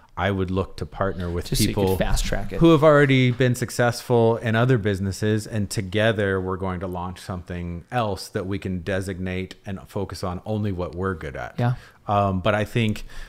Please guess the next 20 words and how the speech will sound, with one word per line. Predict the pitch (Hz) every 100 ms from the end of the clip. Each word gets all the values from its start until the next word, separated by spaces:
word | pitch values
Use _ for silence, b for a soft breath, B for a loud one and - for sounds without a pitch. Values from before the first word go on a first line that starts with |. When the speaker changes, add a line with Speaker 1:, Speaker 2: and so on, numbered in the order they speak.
| B
Speaker 1:
um, | - 104 101 95 98 -
in, | 113 104 101 - 107
in | 104 98
what | 104 95 - -
we're | 104 101 104
referring | 101 95 110 107 104
to, | - 98
at | 95
least | 98 -
in | 92
my | 95 104
situation, | - 101 - 95 95 - 104 98 98 -
or, | 107 92 90 87 -
uh, | 95 87
some | - 98
of | 92
the | 90
listeners | 117 135 - 104 101 95
might | 101 95 87
be, | 98 95